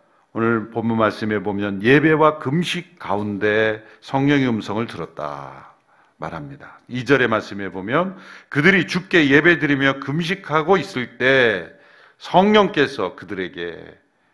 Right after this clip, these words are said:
말씀하셨습니다. "너희는 바나바와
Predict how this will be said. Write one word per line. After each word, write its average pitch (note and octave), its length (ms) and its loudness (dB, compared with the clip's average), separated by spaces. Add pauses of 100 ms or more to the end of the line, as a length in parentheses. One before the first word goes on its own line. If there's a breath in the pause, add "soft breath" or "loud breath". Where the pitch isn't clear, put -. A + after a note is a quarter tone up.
(140)
말씀하셨습니다. E2+ 920 -18
"너희는 A2+ 340 -10
바나바와 A#2 800 2